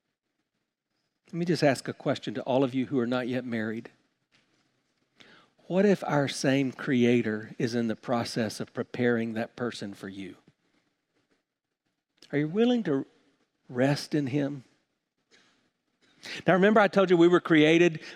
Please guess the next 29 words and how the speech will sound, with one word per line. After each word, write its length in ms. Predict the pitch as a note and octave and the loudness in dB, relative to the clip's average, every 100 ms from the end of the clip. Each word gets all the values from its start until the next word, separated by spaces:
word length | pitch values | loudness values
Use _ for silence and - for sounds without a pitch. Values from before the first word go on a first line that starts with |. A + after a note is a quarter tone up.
| - | 0
body, 440 | C#3 D3 D#3+ D#3+ | 2 4 6 4
spirit, 580 | D3 - D#3+ D#3 D#3 D#3 - _ _ _ - | 2 0 4 6 6 4 -2 _ _ _ -18
soul. 420 | - D#3 D3+ D3+ - | -2 2 4 2 0
I, 160 | F3+ G#3 | 0 2
I 100 | - | 2
think 200 | G3+ A#3+ - | 4 2 4
all 300 | E3 G3 G#3+ | 6 6 6
of 120 | F3 | 6
those 340 | E3+ E3 C3+ | 4 4 0
come 260 | - F#3 E3+ | 0 4 4
into 160 | D#3+ | 4
play 320 | D3+ - F#3+ G3 | 2 4 4 4
with 220 | D#3 - | 2 0
compatibility. 960 | C#3+ C#3+ C#3+ C#3+ C3+ G3+ G#3+ G#2+ G#2 _ _ _ _ _ - - - | -2 2 2 2 4 4 4 0 -6 _ _ _ _ _ -20 -18 0
And 140 | D#3 | 4
where 80 | F3 | 6
you 140 | G3 F3+ | 6 6
get 160 | F#3 | 4
into 180 | E3+ D#3+ | 4 2
trouble 460 | - A3+ A3+ G3 F3+ | 4 2 6 4 4
is 240 | D3 - | 2 4
when 280 | E3+ D#3+ C#3 - - - | 4 6 2 -6 -12 2
you've 200 | E3+ - | 2 4
sacrificed 800 | G3+ G3 - F#3+ - D3+ D3 | 2 2 2 2 4 4 4
in 160 | E3+ D#3+ | 2 4
one 160 | D#3+ F3 | 4 4
of 100 | D#3 | 4
these 220 | D#3+ F3 | 4 4
areas. 640 | A3+ F#3 A#2+ G#2 A2 | 6 6 4 0 -8